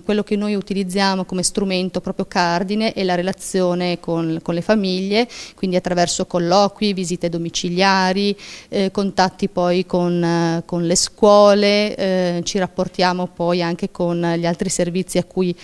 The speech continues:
mm, possono accedere le, le famiglie. Eh, in questo modo, mm, possiamo raccogliere più informazioni possibile e, eh, lavorare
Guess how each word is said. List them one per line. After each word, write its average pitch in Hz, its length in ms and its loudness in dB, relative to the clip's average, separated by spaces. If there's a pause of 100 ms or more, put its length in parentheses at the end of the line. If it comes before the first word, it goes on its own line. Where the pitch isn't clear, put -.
(400)
mm, 190 260 -4
possono 185 360 -4
accedere 170 480 -2
le, 160 840 -4
le 170 140 -4
famiglie. 185 840 -2 (440)
Eh, 190 420 0
in 220 100 2
questo 214 300 4
modo, 214 640 4
mm, 190 200 0
possiamo 196 320 0
raccogliere 190 440 2
più 202 120 -2
informazioni 196 500 -2
possibile 202 960 2
e, 190 420 2
eh, 180 280 2
lavorare 196 680 4